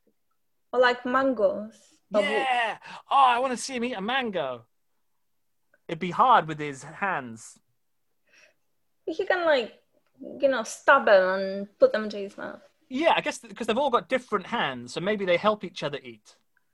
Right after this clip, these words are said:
Speaker 2: Maybe
Speaker 1: Oh, yeah.
Speaker 2: they, after a lo-, after a hard day, 'cause they, the judges don't have hands at all.
Speaker 1: Yeah, what do they eat?
Speaker 2: Well, I
Speaker 1: Do,
Speaker 2: guess
Speaker 1: are
Speaker 2: that
Speaker 1: they,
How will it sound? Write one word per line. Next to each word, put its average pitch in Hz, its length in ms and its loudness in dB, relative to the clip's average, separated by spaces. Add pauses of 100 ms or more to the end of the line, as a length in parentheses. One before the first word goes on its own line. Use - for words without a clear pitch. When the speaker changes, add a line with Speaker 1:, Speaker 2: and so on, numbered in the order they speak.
Speaker 2:
Maybe 196 160 0
Speaker 1:
Oh, 269 60 2
yeah. 262 80 0
Speaker 2:
they, 175 360 0
after 185 340 0
a 170 160 8
lo-, 196 220 2
after 190 220 0
a 165 60 4
hard 214 320 2
day, 147 400 2
'cause - 160 -12
they, 262 120 6
the 185 240 -2
judges 226 280 -2
don't 160 120 -2
have 147 120 -6
hands 147 200 -2
at 139 80 0
all. 156 440 -2 (480)
Speaker 1:
Yeah, 370 380 4
what 277 180 8
do 320 140 -2
they 254 260 4 (420)
eat? - 100 -20
Speaker 2:
Well, 170 120 0
I 170 60 6
Speaker 1:
Do, - 60 4
Speaker 2:
guess 190 180 2
Speaker 1:
are - 60 2
Speaker 2:
that 202 100 0
Speaker 1:
they, 587 140 8